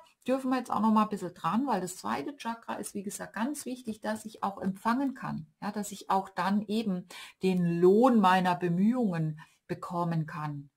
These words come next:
ja. Ähm, wenn wir uns hier, äh, blockiert fühlen oder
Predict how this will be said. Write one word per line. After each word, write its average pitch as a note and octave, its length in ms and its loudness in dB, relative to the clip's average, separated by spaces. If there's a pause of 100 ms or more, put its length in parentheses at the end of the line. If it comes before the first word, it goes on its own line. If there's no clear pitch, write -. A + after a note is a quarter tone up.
ja. F3 240 -4 (460)
Ähm, F3+ 420 -2 (220)
wenn F3+ 180 -2
wir F3+ 160 0
uns E3+ 220 -2
hier, B3+ 500 2
äh, F#3 280 2
blockiert G3 580 -2
fühlen A#3+ 380 -2
oder F3 400 -2